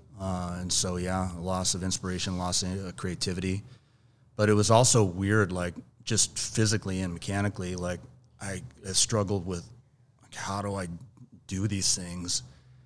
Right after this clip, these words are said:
Um, so it's, it's not right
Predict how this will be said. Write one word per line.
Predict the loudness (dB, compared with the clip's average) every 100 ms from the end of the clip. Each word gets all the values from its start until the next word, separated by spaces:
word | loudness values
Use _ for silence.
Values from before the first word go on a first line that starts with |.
| -20 _ _ -4
Um, | 0 2 2 0 0 -4 -14 _ _ _ -2
so | 4 6 6
it's, | 4 2
it's | 4 6
not | 6 4 0
right | -2 0 0